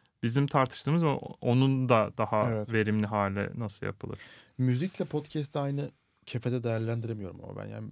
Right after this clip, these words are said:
Speaker 2: podcast'te eğer gerçekten dinlemek istiyorsan ve dinliyorsan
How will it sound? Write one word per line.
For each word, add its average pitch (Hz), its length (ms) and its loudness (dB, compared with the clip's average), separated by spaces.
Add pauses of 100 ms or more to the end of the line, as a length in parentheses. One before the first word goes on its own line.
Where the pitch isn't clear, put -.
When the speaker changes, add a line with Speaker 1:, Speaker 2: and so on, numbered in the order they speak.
Speaker 2:
podcast'te 147 720 -6 (420)
eğer 117 180 0
gerçekten 131 480 -2
dinlemek 120 320 -4
istiyorsan 160 480 -10 (140)
ve 107 160 -8
dinliyorsan 120 520 -2